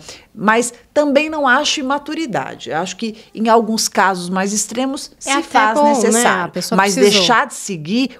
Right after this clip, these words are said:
Speaker 1: com certeza.
Speaker 2: Agora, Pan
Speaker 1: Inclusive amigos em geral, familiares, deixar de seguir também.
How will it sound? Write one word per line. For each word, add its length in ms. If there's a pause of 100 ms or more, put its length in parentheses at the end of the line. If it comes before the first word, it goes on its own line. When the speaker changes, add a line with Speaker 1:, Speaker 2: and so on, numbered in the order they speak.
(120)
Speaker 1:
com 340
certeza. 680 (300)
Speaker 2:
Agora, 320
Pan 200
Speaker 1:
Inclusive 400
amigos 420
em 60
geral, 340
familiares, 640
deixar 280
de 60
seguir 220
também. 380